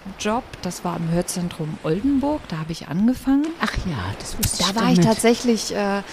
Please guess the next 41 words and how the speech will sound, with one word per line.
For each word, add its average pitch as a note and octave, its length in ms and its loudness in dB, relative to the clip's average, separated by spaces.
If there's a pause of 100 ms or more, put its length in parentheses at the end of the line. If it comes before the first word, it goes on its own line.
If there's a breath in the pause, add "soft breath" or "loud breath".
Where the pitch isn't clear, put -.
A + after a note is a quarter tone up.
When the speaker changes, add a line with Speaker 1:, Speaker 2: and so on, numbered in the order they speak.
(280 loud breath)
Speaker 1:
neun G#3+ 280 10
Jahre, G#3 420 6
ganz G3+ 260 2
am F#3 120 0
Anfang, B3+ 540 0
also F#3 200 -6
Speaker 2:
Mhm. F3 40 2
Speaker 1:
nach F#3 200 2
der G3 120 -4
Promotion. F#3 880 -2 (1160 loud breath)
Und A3+ 200 8 (280)
da D#3+ 200 -2
bin A3+ 200 8
ich B3 140 4
dann G#3+ 340 4
mit G#3+ 220 2
den G#3+ 180 4
Menschen G3 360 4
zusammengekommen, G#3 840 2
die G3+ 140 0
nicht G#3 320 4
gut - 340 4
hören. F#3 440 2 (200)
Und D3+ 220 2
Speaker 2:
Mhm. B2 60 -2 (240)
Speaker 1:
das, F3 220 -4
was F#3 160 -2
ich F#3 140 -2
da F3+ 160 -4 (120)
immer B3+ 360 4
wieder A#3+ 220 4
erlebt F#3+ 520 -4
hab, - 240 -8
war, F3+ 320 0 (800 loud breath)
dass E3+ 160 -4
die G3 120 0
Menschen E3 360 0
die E3+ 120 -2
Hörsysteme F#3 540 0
nicht F3+ 220 -6
wollten. G3+ 440 -6